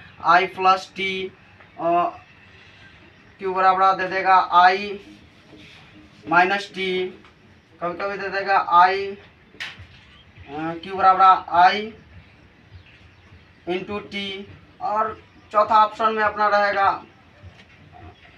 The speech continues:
Q plus टी into I, इस तरह से दे दिया रहता है। तो इसमें हम लोग क्यू का formula बनता है I into टी, तो मतलब ये वाला सही option होगा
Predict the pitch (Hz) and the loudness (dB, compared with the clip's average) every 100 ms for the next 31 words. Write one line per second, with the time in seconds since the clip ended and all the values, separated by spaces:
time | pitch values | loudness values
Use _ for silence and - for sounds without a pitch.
0 | _ _ - - - - - 202 202 208 | _ _ -20 -20 -20 -20 -14 -12 -8 -8
1 | - - 185 190 196 - - - _ - | -10 -10 0 2 0 -6 -20 -20 _ -20
2 | - _ _ 185 202 202 196 - _ - | -20 _ _ -14 -12 -12 -14 -18 _ -18
3 | 165 175 - 381 190 - - 170 180 180 | -10 -10 -10 -12 -10 -10 0 2 2 0
4 | - 170 - 214 220 190 196 175 180 170 | -10 -16 -6 -4 -4 -8 -8 -2 0 0
5 | 165 156 156 185 214 220 233 - - - | 0 -4 -4 -8 -2 0 0 -2 -20 0
6 | 170 196 208 190 - 208 202 214 220 - | 2 2 0 -4 -12 -10 -4 2 2 2
7 | 185 185 196 196 190 170 175 196 254 294 | -6 2 4 4 0 0 2 2 -2 -10
8 | - 175 175 175 247 277 - - 247 170 | -16 -6 -6 -2 -4 -4 -12 -10 -8 -8
9 | - - - 175 190 214 190 185 180 202 | -12 -18 -10 -6 -2 -2 -2 -2 2 2
10 | 247 - 202 - - 160 226 151 - - | 2 -4 -20 -20 -18 -6 -4 -4 -8 -12
11 | 107 - - | -16 -18 -20